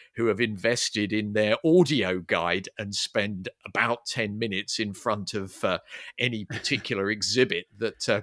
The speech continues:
that gets a good entry in, in said guide. Um, I've got some, um, i-, i-, ideas for countering, um, that, uh, overload, which is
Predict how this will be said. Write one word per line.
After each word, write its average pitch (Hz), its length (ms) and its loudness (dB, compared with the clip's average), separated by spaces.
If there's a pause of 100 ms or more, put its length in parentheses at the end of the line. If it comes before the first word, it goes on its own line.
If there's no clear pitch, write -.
(240)
that 147 160 -2
gets 131 260 -2
a 120 60 -4
good 120 220 0
entry 101 560 -2
in, 95 120 -4
in 101 300 -8
said 101 400 -2
guide. 98 560 0
Um, 131 260 -2 (320)
I've 180 140 0
got 208 180 2
some, 139 380 -2
um, 113 280 -4
i-, 127 80 -8 (220)
i-, 123 60 2
ideas 117 400 0
for 117 100 -8
countering, 101 920 -2
um, 87 320 -10 (400)
that, 104 420 -2
uh, 90 160 -2 (260)
overload, 107 720 0
which 165 220 -2
is 120 240 -2